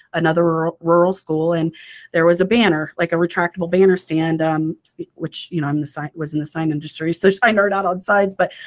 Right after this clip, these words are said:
she sends me this sign, right? And, and she said, and she's like, "Look at this." And it was in this high school that my nephew was playing basketball. And it was,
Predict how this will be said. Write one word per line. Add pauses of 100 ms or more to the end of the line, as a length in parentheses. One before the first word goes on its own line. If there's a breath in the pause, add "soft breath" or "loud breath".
(260 loud breath)
she
sends
me
this
sign,
right?
And,
and
she
said,
and
she's
like,
"Look
at
this."
And
it
was
in
this
high
school
that
my
nephew
was
playing
basketball.
And
it
was,